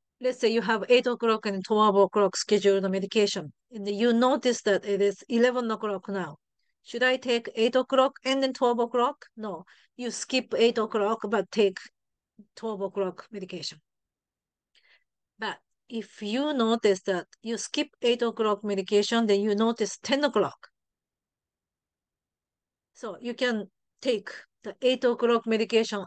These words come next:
at ten o'clock when you noticed. But for the twelve o'clock, the next scheduled medication, you just put it a little bit delay to make up enough space.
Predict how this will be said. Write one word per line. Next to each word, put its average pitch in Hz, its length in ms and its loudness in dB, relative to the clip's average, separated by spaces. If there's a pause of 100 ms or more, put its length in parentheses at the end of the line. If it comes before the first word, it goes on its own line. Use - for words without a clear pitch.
at 226 280 0 (160)
ten 220 220 -4
o'clock 202 420 0
when 202 200 0
you 190 120 0
noticed. 180 540 -4 (800)
But 196 240 -8 (100)
for 214 180 -8
the 196 100 -4
twelve 302 460 2
o'clock, 240 460 0 (260)
the 196 100 -12
next 240 400 -2
scheduled 214 560 2
medication, 185 720 -2 (560)
you 262 120 -10
just 302 260 -4 (580)
put 330 180 -8
it 285 200 -4
a 254 80 4
little 330 260 4
bit 220 200 0
delay 208 440 0 (200)
to 240 120 -4
make 233 260 -2
up 214 180 -2
enough 196 280 -4
space. - 560 -12